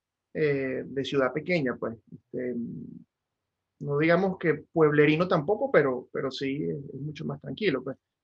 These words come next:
y la ciudad también como tal me parece que es mucho más liviana, pues el estilo de vida,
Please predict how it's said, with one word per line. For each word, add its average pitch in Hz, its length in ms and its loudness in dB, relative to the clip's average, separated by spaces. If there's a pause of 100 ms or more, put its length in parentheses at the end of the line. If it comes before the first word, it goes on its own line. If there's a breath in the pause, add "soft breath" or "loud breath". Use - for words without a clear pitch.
(120)
y 143 340 2
la 135 140 2
ciudad 139 240 2
también 160 280 -2
como 175 220 -4
tal - 160 -4
me - 80 -4
parece - 320 -8
que - 80 -10
es 143 60 -6
mucho 151 680 -8
más 143 120 -4
liviana, 147 460 4
pues 117 160 -8
el - 100 -12
estilo 131 260 -8
de 147 60 -2
vida, 147 460 0